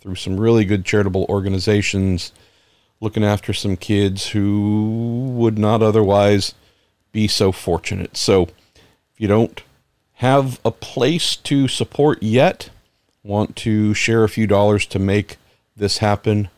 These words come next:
please pay a visit to pru kids dot org. So, of the questions Jerry put together, many of which are fantastic, uh, there's one that came in late and didn't quite make the cut. I'm actually gonna open it.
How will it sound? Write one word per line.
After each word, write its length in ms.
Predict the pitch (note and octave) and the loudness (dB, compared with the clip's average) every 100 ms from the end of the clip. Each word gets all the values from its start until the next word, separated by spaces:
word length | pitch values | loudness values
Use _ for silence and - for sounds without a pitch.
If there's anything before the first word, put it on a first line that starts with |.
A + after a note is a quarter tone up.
| _ _ _ | _ _ _
please 280 | A2+ A2 | -2 -2
pay 180 | - A2+ | 0 2
a 60 | G#2+ | 2
visit 320 | G#2+ B2+ - | 2 0 -4
to 60 | F#2+ | -12
pru 300 | - C3+ C3 | -2 -2 0
kids 460 | C#3 D3 D#3+ - - _ _ _ | 0 0 -2 -10 -14 _ _ _
dot 440 | G#2+ G#2 A#2 - - _ _ _ - | -2 0 0 -6 -20 _ _ _ -2
org. 420 | B2+ B2 G2 E2 - _ _ | 4 4 4 0 -10 _ _
So, 420 | - E3+ F3 D#3 - _ | -2 2 4 4 -2 _
of 160 | D3+ D#3+ | -2 0
the 60 | C3+ | -2
questions 580 | - D#3+ - D3 B2+ - | 0 0 0 0 -2 -2
Jerry 360 | - C3 C#3+ | 0 2 2
put 260 | - C#3+ - | 0 -4 -4
together, 500 | D3 A2 F2 B2 C#3+ _ _ _ | -4 0 0 0 -4 _ _ _
many 300 | G2+ G2 G2+ | -6 -2 0
of 140 | A2 G2+ | 0 0
which 300 | G#2+ - - | -2 -2 -4
are 140 | A2 | -4
fantastic, 1000 | - A#2+ C3 C3 - A2+ - - D#2 - - - _ - | -2 -4 -4 -6 -6 -6 -6 -6 -8 -8 -18 -20 _ 0
uh, 160 | A#2 G2+ | 2 4
there's 260 | B2+ A#2+ | 2 2
one 160 | C3 F#3+ | 0 0
that 120 | - | -2
came 240 | - D#3+ D3+ | -2 0 2
in 160 | A#2+ | 2
late 500 | G2 C3 F2+ - - _ - | 2 2 0 -4 -12 _ -8
and 160 | G2+ | -4
didn't 240 | G#2 D3 D#3 | -2 -2 -4
quite 420 | - B2+ B2 A2+ | -6 0 0 0
make 500 | G#2+ G#2 A2 - - _ _ _ | -4 -2 -2 -2 -6 _ _ _
the 80 | - | -18
cut. 500 | - - C3 F2 - _ _ _ D3 | -10 0 2 0 -4 _ _ _ -6
I'm 60 | |
actually 220 | F3 - | -4 -2
gonna 160 | F#3+ E3+ | 0 2
open 300 | F3 G#3+ G2 | 2 2 0
it. 100 | - | -2